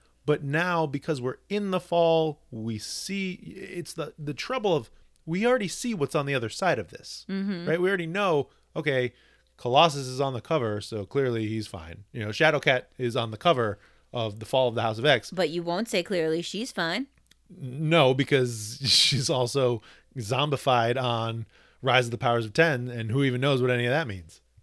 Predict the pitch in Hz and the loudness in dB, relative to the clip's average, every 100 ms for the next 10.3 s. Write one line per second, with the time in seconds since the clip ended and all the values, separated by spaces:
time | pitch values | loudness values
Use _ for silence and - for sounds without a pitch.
0 | _ _ - 98 185 185 156 240 - 170 | _ _ -16 -6 -2 0 0 -2 0 0
1 | - - _ - 110 - - - - _ | 0 -6 _ -16 -10 -4 -4 -4 -10 _
2 | _ _ _ _ - 240 240 196 147 131 | _ _ _ _ -6 -6 -4 2 4 4
3 | 127 - - 160 - 143 123 - _ _ | 0 -10 -12 -4 2 2 0 -14 _ _
4 | _ 160 156 131 123 - - - 175 233 | _ 4 6 4 0 -8 -8 -2 2 4
5 | 143 - 120 113 - - 170 208 190 156 | 2 2 0 0 -2 -6 -2 0 0 -2
6 | - - _ _ - 220 240 294 262 - | -12 -20 _ _ -2 2 2 2 -4 -4
7 | 247 254 285 277 359 220 - 185 208 - | -2 0 0 2 2 0 -2 0 0 -2
8 | - - - - 180 196 175 156 110 85 | -12 -16 -8 0 0 2 2 2 0 -4
9 | 226 240 330 254 165 170 180 170 147 170 | -4 0 2 2 2 0 -4 -4 -4 -6
10 | 226 - | -6 -8